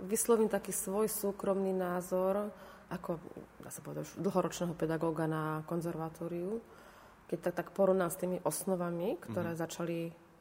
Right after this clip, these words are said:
Speaker 1: v časoch, keď ja som študovala ako prváčka, to bol rok tisíc deväťsto osemdesiat deväť, tí sa v zásade nezmenili. To
Speaker 2: Mhm.
Speaker 1: znamená, že my ideme na nejakej takej obsahovej platforme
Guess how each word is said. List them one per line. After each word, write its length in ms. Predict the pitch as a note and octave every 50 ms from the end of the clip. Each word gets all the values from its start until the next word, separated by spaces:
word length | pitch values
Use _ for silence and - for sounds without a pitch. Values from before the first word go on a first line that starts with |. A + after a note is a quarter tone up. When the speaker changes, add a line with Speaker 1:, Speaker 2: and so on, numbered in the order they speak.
| - - - - - - - - - - - - - - - - - -
Speaker 1:
v 80 | - -
časoch, 360 | - D3 D3 - - F#3+ F#3
keď 140 | - F3 D#3 D#3
ja 100 | C#3 -
som 120 | - F3+
študovala 480 | F3+ F3+ - F3+ F#3+ F3+ F#3+ F#3 F3+ F#3
ako 140 | F#3 G3 -
prváčka, 720 | - G#3 G3 G#3 G3+ G#3 - - - B3+ B3+ C4 C#4 C#4+ C4+
to 100 | - F3+
bol 140 | E3+ E3+ E3
rok 120 | E3 -
tisíc 260 | - E3 - - D#3+
deväťsto 400 | D#3 E3+ D#3+ D#3+ D#3+ - - -
osemdesiat 400 | - D#3+ - - D#3+ - E3 D#3 D3
deväť, 260 | D#3+ D3+ E3+ F3+ F3 - - - - - - - - -
tí 100 | - -
sa 140 | F#3 - G3+
v 80 | G3 E3+
zásade 360 | F#3 F3 F3 - F#3+ F3 F#3
nezmenili. 560 | F3+ F3 F3 F3 E3 F3 F3+ F3 E3 D#3 - D#3+
To 80 | - -
Speaker 2:
Mhm. 80 | -
Speaker 1:
znamená, 260 | - F3 F3 F3 F3 F3
že 100 | F3 F3
my 160 | E3+ F3 F3+
ideme 380 | - - F#3+ E3+ F#3+ F3+ F3+ F3+
na 140 | F3 F3 F3
nejakej 400 | F3 F3 F3 F3 E3+ E3+ - -
takej 260 | - F3+ D#3+ - - -
obsahovej 600 | - D#3+ - - - - F3 D#3+ F3+ F3+ F3+ F3
platforme 680 | F3+ - D#3+ E3 - - - F3+ F3+ F3 F3 E3+ E3